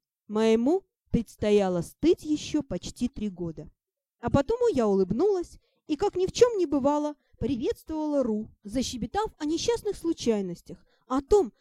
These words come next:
как страшно было ночевать в лесу одной, и о том,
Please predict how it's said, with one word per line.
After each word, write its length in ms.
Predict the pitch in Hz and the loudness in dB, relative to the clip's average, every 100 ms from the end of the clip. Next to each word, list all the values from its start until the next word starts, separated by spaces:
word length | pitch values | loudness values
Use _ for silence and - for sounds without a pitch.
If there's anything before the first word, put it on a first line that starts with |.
| _ | _
как 200 | - 294 | -2 -2
страшно 500 | - 427 453 - 339 | -2 -2 0 0 -2
было 240 | 302 330 311 | 2 2 0
ночевать 560 | 294 - 285 370 415 | -4 -2 0 0 -2
в 60 | 330 | -4
лесу 320 | 311 - 339 | -6 -2 0
одной, 480 | 311 240 240 190 185 _ _ | 0 0 0 0 -4 _ _
и 100 | 247 | -4
о 100 | 254 | -4
том, 320 | - 427 330 | 2 2 2